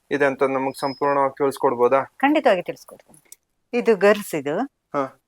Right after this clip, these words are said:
Speaker 2: ಜೀನ್ಸ್ ಟಾಪ್ಸ್ ಅಂತ ಬರುತ್ತೆ.
Speaker 1: ಹಾ, ಹಾ. ಚೆನ್ನಾಗಿದೆ, ತುಂಬಾ ಚೆನ್ನಾಗಿದೆ.
Speaker 2: ಇದು.
Speaker 1: ಹಾ.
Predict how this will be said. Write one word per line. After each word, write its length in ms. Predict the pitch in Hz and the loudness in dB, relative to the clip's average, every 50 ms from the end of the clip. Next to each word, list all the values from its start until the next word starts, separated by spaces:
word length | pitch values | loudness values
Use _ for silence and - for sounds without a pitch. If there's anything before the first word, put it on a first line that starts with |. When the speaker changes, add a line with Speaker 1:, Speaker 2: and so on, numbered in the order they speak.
| _ - | _ -18
Speaker 2:
ಜೀನ್ಸ್ 380 | 220 175 - 240 262 254 - - | -12 -4 2 4 4 4 4 2
ಟಾಪ್ಸ್ 280 | - 208 180 - - 190 | 0 0 0 0 -6 -6
ಅಂತ 160 | 170 147 202 | -4 0 0
ಬರುತ್ತೆ. 440 | 196 175 151 143 143 - - - _ _ _ _ - | 0 0 -2 -4 -6 -12 -16 -18 _ _ _ _ -6
Speaker 1:
ಹಾ, 120 | - 139 127 | -4 -4 -4
ಹಾ. 200 | 123 131 120 123 | -4 -8 -14 -12
ಚೆನ್ನಾಗಿದೆ, 500 | - - 160 156 160 156 139 127 117 117 | -6 -2 0 2 2 2 0 -2 -4 -6
ತುಂಬಾ 260 | - - 139 135 131 | -8 -8 -8 -8 -8
ಚೆನ್ನಾಗಿದೆ. 360 | - - 131 123 120 - 165 | -10 -10 -10 -8 -8 -6 -6
Speaker 2:
ಇದು. 240 | 151 143 151 175 233 302 - _ _ _ _ _ - 135 | -6 -6 -4 -4 -4 -4 -6 _ _ _ _ _ -8 -8
Speaker 1:
ಹಾ. 240 | 127 127 - _ | -8 -8 -10 _